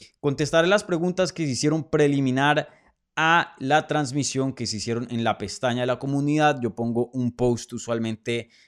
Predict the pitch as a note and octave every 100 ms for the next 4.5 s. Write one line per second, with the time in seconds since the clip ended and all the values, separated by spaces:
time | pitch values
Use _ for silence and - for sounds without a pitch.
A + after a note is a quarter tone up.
0 | _ G2+ G#2 B2 C#3 C#3+ B2+ C3 C3 B2+
1 | B2+ A#2+ - A2+ A2+ A#2+ A#2 - - G2+
2 | G2 D3+ D3+ A#2 A2+ G2+ G2+ A#2+ B2 A#2
3 | G#2 G#2 F#2 - G2+ - A2+ G2+ F#2+ A#2+
4 | C3 D#3 D#3 D#3 -